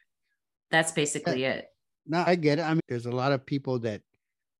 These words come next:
Speaker 2: that I've s-, been around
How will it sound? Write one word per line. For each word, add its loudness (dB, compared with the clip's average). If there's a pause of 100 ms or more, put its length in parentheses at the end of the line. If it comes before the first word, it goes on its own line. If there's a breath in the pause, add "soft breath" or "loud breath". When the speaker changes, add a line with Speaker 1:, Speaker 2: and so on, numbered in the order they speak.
(680)
Speaker 2:
that 2
I've 2
s-, -16 (1500)
been 4
around 2